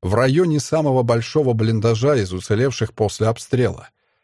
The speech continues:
Там еще до сих пор кто-то отстреливался, даже попав в окружение.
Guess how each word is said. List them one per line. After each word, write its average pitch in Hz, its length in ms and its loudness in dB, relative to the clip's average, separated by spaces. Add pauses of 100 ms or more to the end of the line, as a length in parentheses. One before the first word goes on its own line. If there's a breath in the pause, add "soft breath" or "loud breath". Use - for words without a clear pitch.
(280)
Там 160 180 4
еще 143 360 2
до 131 120 2
сих - 280 -4
пор 156 220 0
кто-то 117 340 -2
отстреливался, 113 880 0
даже 107 300 -2
попав 98 360 -2
в 90 80 -8
окружение. 101 720 -6